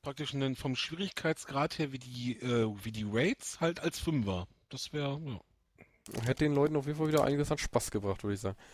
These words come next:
Speaker 2: Ich selber hab jetzt auf dem P T R nur, äh, Majindo angetried gehabt, weil, ja, man kennt das ja, P T Rs,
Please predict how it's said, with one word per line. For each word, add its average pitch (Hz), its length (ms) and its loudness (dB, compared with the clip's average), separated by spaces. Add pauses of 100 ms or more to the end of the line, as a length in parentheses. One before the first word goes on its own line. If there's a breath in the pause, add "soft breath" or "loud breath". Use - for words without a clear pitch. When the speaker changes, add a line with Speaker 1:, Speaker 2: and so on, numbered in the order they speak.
(280 loud breath)
Speaker 2:
Ich 127 160 4
selber 151 320 12
hab 147 120 6
jetzt 160 140 2
auf 135 140 2
dem 135 100 0
P 139 140 2
T - 160 0
R 135 180 8
nur, 135 640 8
äh, 120 260 10
Majindo 180 680 8
angetried 170 760 6
gehabt, - 600 4
weil, 127 480 6
ja, 110 200 2
man 107 140 2
kennt - 200 -2
das 139 140 -2
ja, 135 100 4
P - 180 -4
T 123 220 2
Rs, 123 320 6